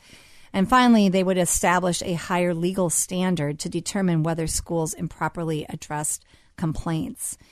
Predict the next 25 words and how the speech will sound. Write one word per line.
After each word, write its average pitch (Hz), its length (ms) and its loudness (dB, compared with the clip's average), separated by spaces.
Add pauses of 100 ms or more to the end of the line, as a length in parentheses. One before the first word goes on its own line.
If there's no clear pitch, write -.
(420)
Uh, - 320 -4 (100)
but 220 220 2
despite 254 640 2
the 214 220 0
rollback 202 640 2
of 190 180 -2
these 185 180 2
Obama, 185 580 2
uh, 170 100 -6
directives, 175 760 -2
the 196 100 -10
college 214 420 2
campuses 190 540 -4
across 220 380 0
the 185 60 -6
country 160 380 -4
continue 185 640 0
to - 140 -8
suppress 156 480 -6
the - 140 -8
due 170 180 -4
process 151 540 -4
rights 156 260 -6
of 151 80 -8
students. 160 480 -4